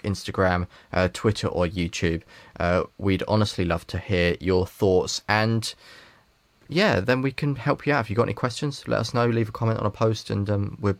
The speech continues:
we'd be more than happy to chat and, um, and share our, our, our things which we're good at. Um, as always, don't forget to subscribe to us on your favourite podcast provider. And we will see you next week,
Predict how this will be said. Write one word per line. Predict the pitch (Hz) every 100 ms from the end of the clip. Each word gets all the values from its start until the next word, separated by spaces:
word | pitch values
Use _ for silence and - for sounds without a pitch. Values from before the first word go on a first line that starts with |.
| _
we'd | 98
be | 92
more | 95 95
than | 92 92
happy | 92 87 98
to | 92
chat | - 92 - - - - -
and, | 87 85 87
um, | 90 85
and | 95 95
share | 127 120 120
our, | 117 117 - -
our, | 117 113 -
our | - 139
things | - 170 170
which | 160 -
we're | 277
good | - 117
at. | 82 - - - - -
Um, | 131 147 147 147 - - _
as | 170 185
always, | 180 175 170 160
don't | 170 156
forget | - 143 -
to | 151
subscribe | 135 - 113 - 143 135
to | - 139
us | 127 -
on | 135 139
your | 143
favourite | - 196 190 185 - _
podcast | - 139 - 139 123 117 -
provider. | 110 98 104 104 98 98 95 - - - - -
And | 101 101 101
we | 101 110 110
will | 107 110 113
see | - - 123
you | 113 107 104 -
next | 98 - -
week, | 87 87 -